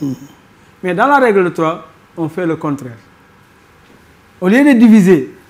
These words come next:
Speaker 2: en bas, nous multiplions ici et nous divisons en haut. Si vous faites, par exemple, la division ici, vous êtes à zéro virgule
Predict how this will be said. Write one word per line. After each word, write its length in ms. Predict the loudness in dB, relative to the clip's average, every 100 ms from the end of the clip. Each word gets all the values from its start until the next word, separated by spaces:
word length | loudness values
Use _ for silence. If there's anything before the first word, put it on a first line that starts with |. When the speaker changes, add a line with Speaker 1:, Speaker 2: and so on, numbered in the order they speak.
| _ _
Speaker 2:
en 120 | -8 -4
bas, 320 | -4 -6 -10 _ -6
nous 160 | -2
multiplions 520 | 2 2 0 -4 -6
ici 260 | -6 -8 -12 -8
et 60 |
nous 100 | -6
divisons 320 | -4 -4 -6 -6
en 160 | -6 -8
haut. 140 | -12 _ _ _ _ _ _
Si 180 | 0 2
vous 100 | 2
faites, 320 | 0 -2 -4
par 140 | -4
exemple, 340 | 0 0 -2 -8 -16 -16 -12 -4
la 160 | -2
division 280 | 0 -2 -2
ici, 320 | -4 -4 -8 -8 -16 _ _ -20 -10
vous 140 | -4 -4
êtes 100 | -2
à 140 | -4
zéro 220 | 0 0
virgule 340 | 2 0 -2